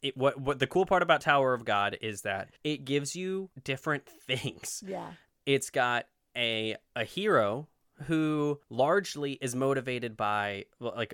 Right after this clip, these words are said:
Speaker 1: a little bit of friendship, a little bit of love,
Speaker 2: No,
Speaker 1: and
Speaker 2: uh, he's totally, he's a hundred
Speaker 1: and he's innocent and he's pure.
Speaker 2: Yes, but he's so geared towards just trying to find Rachel.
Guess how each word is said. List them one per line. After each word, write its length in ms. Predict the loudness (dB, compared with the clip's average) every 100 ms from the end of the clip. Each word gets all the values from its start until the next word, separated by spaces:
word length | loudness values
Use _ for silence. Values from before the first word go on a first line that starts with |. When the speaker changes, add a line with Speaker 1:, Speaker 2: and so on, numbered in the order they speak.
| -6
Speaker 1:
a 60 |
little 220 | -2 -2 0
bit 100 | -2
of 60 |
friendship, 600 | 0 0 0 -2 -2 -2
a 20 | -4
little 200 | -4 -2
bit 100 | -2
of 60 |
love, 400 | 2 2 0 -2
Speaker 2:
No, 340 | -4 -2 -2 -2
Speaker 1:
and 120 | -4
Speaker 2:
uh, 40 | -4
he's 360 | -4 -4 -4
totally, 680 | -2 0 0 -2 -4 -6 -8 -10
he's 440 | -8 -6 -6 -6
a 80 | -6
hundred 200 | 0 4
Speaker 1:
and 60 | 4
he's 120 | 4
innocent 360 | 2 0 -2 -4
and 60 |
he's 120 | -6
pure. 240 | -6 -8 -8 -8
Speaker 2:
Yes, 460 | -2 -2 -2 -10 -6
but 120 | -6
he's 240 | -4 -4
so 580 | -4 0 2 2 2 -4 -6
geared 420 | -4 -2 -2 -6 -8
towards 480 | -4 0 -2 -4 -12 -2
just 360 | -2 -2 -4
trying 180 | -4 -4
to 60 | -4
find 240 | -6 -6
Rachel. 400 | -10 -12 -12